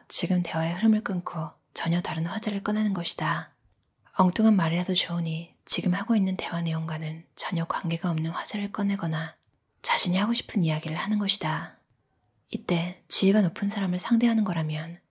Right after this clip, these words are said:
그날의 뉴스나 날씨처럼 무난한 이야기를 꺼내면 좋다. 친구나 동료라면 취미나 텔레비전 프로그램 등 즐거운 화제를 꺼내면 순조롭게 넘어갈 것이다.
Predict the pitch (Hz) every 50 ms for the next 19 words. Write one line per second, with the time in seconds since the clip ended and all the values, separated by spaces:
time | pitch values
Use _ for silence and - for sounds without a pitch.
0 | _ _ _ _ - - 170 160 170 165 165 160 160 160 - - - 170 165 160
1 | 165 170 - - _ - 165 160 165 - - - - - 175 160 160 165 165 -
2 | _ _ _ 196 180 180 180 190 202 185 165 156 160 165 165 160 170 - - 202
3 | 196 185 185 180 185 - - - - - 156 151 165 170 - - _ _ _ _
4 | _ _ _ _ _ - - - 226 226 233 214 196 196 196 196 - - 165 165
5 | 175 185 170 160 156 156 160 156 156 156 160 170 - - - 226 214 190 165 160
6 | 165 165 - - _ _ - - - 240 233 226 220 220 208 202 202 - - 240
7 | 240 - 180 170 160 156 - 156 151 156 160 - _ _ _ - - - 185 175
8 | 180 185 196 202 196 196 196 180 175 175 - - 185 190 190 175 165 156 156 160
9 | 170 170 - _ _ _ _ - - - - 220 226 233 226 214 - - - 170
10 | 165 165 165 - 165 165 165 170 170 175 175 - 180 170 - - - 175 165 165
11 | 160 -